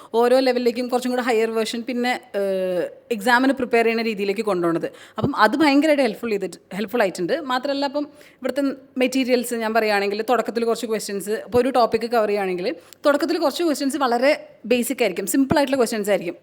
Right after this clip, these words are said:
ഒരിത്തിരി അറിയാവുന്നവർക്ക് അത് ചെയ്യാൻ പറ്റും. പക്ഷേ ഈ പറഞ്ഞ പോലെ തന്നെ തീരെ അറിയാത്തവരെയും കൺസിഡർ ചെയ്യുന്ന മെറ്റീരിയലാണ്. അതായത് ആ തുടക്കം എവിടെ നിന്ന് തുടങ്ങണമെന്നറിയാം. അങ്ങനെ കുറച്ചും കൂടെ കഴിയുമ്പോഴത്തേന് ക്വസ്റ്റ്യൻസ് ഇച്ചിരിയും കൂടെ സബ്ജക്റ്റിലേക്ക് നോളജ് ഉള്ള രീതിയിൽ കൊടുക്കും. കുറച്ചും കൂടെ കഴിയുമ്പോഴത്തേന് എക്സാം പ്രിപ്പറേഷന് വേണ്ട രീതിയിൽ തന്നെയുള്ള ക്വസ്റ്റ്യൻസ് ആണ്.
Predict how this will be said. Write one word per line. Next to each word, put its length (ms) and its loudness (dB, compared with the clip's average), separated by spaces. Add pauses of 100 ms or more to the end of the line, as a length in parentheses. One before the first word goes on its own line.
ഒരിത്തിരി 440 -4
അറിയാവുന്നവർക്ക് 520 2
അത് 80 0
ചെയ്യാൻ 320 -2
പറ്റും. 260 -4 (380)
പക്ഷേ 260 0 (380)
ഈ 60 -2
പറഞ്ഞ 260 2
പോലെ 160 0
തന്നെ 180 -2 (140)
തീരെ 260 2
അറിയാത്തവരെയും 520 2
കൺസിഡർ 320 -4
ചെയ്യുന്ന 220 2
മെറ്റീരിയലാണ്. 600 -2
അതായത് 220 -2
ആ 120 0 (120)
തുടക്കം 380 0 (140)
എവിടെ 160 2
നിന്ന് 120 2
തുടങ്ങണമെന്നറിയാം. 720 0 (380)
അങ്ങനെ 300 2 (220)
കുറച്ചും 240 4
കൂടെ 120 2
കഴിയുമ്പോഴത്തേന് 560 2
ക്വസ്റ്റ്യൻസ് 360 0
ഇച്ചിരിയും 320 -4
കൂടെ 200 4
സബ്ജക്റ്റിലേക്ക് 720 -2 (200)
നോളജ് 320 0
ഉള്ള 140 0
രീതിയിൽ 320 0
കൊടുക്കും. 300 -4
കുറച്ചും 300 0
കൂടെ 120 -2
കഴിയുമ്പോഴത്തേന് 500 2
എക്സാം 360 4
പ്രിപ്പറേഷന് 540 0
വേണ്ട 160 0
രീതിയിൽ 420 -2
തന്നെയുള്ള 280 0
ക്വസ്റ്റ്യൻസ് 360 -4
ആണ്. 160 -2